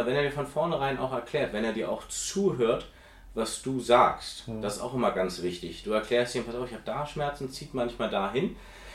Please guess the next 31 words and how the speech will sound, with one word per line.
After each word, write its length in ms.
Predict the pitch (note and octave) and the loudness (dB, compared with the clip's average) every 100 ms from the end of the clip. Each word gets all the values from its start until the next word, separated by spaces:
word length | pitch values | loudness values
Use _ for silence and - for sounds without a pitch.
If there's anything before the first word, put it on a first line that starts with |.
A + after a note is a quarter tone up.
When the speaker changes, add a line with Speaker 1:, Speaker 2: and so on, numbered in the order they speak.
| - - | -14 -2
Speaker 1:
Und 80 | A2+ | 0
dann 120 | A2+ | 2
kennst 240 | B2+ C3 | 0 2
du 60 | C#3+ | 2
ja 40 | |
gleich 180 | A#2+ A#2+ | 4 2
die 100 | A#2+ | 0
Füße, 340 | - C3 B2+ | 0 2 2
ja, 140 | A#2 A2 | 2 0
okay, 340 | G#2+ A#2 A#2+ | 0 -2 -2
guck 140 | A#2 - | -4 -6
da 80 | G#2+ | -4
auf 160 | A2 | -4
die 120 | - | -4
Uhr, 140 | G#2 A#2 | -2 -2
wie 140 | A2 | -2
Zeit, 240 | G#2+ G2 G2 | 0 0 0
wie 100 | G2 | -6
Zeit 240 | G#2+ A2 | -4 -2
haben 160 | A#2+ D3 | 0 0
wir 100 | B2+ | 2
noch? 220 | G2+ - - - - - - - | 2 -2 -8 -20 -20 -20 -20 -4
Äh, 320 | G2+ G#2 G#2+ G#2 - - - - - - | 2 4 4 0 -12 -20 -20 -20 -20 -12
das 120 | - A#2 | -6 -6
ist 160 | B2+ | -4
einfach 300 | - B2+ C3 | 0 0 0
so 100 | C3 | 0
eine 120 | B2+ A#2+ | 2 2
Beobachtung 760 | A#2+ C#3+ D#3 C3 - A#2+ A#2 | 2 0 4 4 4 -2 -2
und, 180 | A2 G#2 - - - | -2 -6 -8 -12 -8
ja, 280 | G#2 G#2+ | -4 -4